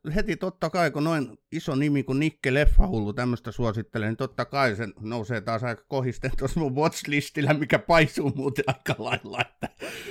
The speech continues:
koskahan niitäkin kattelee, täytyy varmaan lopettaa nukkuminen, mutta toi ei sen väliä. Ka-, kivahan se on hyviä sarjoja katsella, ja toi, toi ehdottomasti tuntui mielenkiintoiselta. Nämä muut, mitä Nikke mainitsi, The Offer tulikin äsken jo,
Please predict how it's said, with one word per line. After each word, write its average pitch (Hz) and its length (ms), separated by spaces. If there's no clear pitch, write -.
koskahan 147 440
niitäkin 147 420
kattelee, 123 600
täytyy 127 300
varmaan 123 380
lopettaa 123 420
nukkuminen, 117 640
mutta 104 240
toi 113 200
ei 135 200
sen 147 180
väliä. 151 320
Ka-, - 200
kivahan 135 380
se 131 100
on 127 100
hyviä 131 220
sarjoja 127 440
katsella, 110 420
ja 117 80
toi, 180 420
toi 170 180
ehdottomasti 131 600
tuntui 131 320
mielenkiintoiselta. 123 920
Nämä 143 180
muut, 165 300
mitä 135 240
Nikke 143 320
mainitsi, 131 560
The 139 220
Offer 156 220
tulikin 151 420
äsken 131 440
jo, 135 220